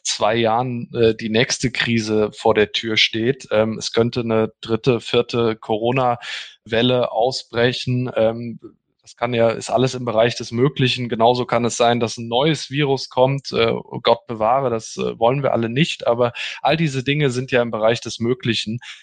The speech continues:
Das heißt also, um sich dann ein Stück weit abzusichern, empfiehlt es sich eben, ähm, ja, äh, so mindestens fünfzehn Jahre mitzubringen. Dann, glaube ich, kann man auch, äh, heute investieren. Ähm, äh, so eine Frage,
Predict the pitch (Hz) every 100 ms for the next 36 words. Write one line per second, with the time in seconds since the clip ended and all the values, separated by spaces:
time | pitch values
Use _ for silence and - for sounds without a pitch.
0 | _ - 113 - 120 127 - 120 120 117
1 | 117 117 117 - 131 120 - 113 113 113
2 | - 110 - - 113 - 113 - 117 113
3 | 120 113 104 - - _ - 113 - 135
4 | 131 - 123 - - 113 113 117 - 117
5 | 113 - - 107 104 104 - 117 110 95
6 | 127 120 147 156 - 127 156 156 - 127
7 | 120 113 110 165 - 170 131 135 143 147
8 | - - _ _ 120 123 131 120 120 120
9 | 123 117 - - - 120 127 113 110 110
10 | - 113 107 107 117 127 135 123 117 -
11 | - 127 123 123 120 110 110 110 113 120
12 | 110 - 120 113 123 120 - 110 135 143
13 | 135